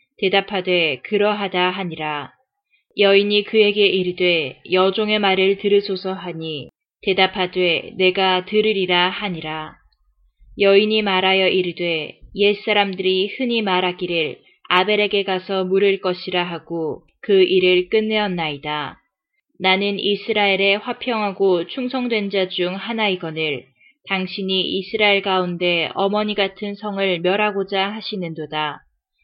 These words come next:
어찌하여 당신이 여호와의 기업을 삼키고자 하시나이까? 하니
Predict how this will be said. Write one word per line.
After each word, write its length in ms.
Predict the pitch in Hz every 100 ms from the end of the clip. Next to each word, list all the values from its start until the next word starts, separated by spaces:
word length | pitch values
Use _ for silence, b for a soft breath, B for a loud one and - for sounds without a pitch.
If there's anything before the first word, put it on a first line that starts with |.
| _ -
어찌하여 600 | 196 196 - 208 208 202
당신이 800 | 185 180 - 190 185 175 - 180
여호와의 640 | 190 196 214 196 190 185
기업을 540 | - 185 180 185 180
삼키고자 880 | 180 233 226 - 214 196 185 185 202
하시나이까? 800 | 202 - 196 175 156 - 170 170
하니 520 | 180 170 156 151 139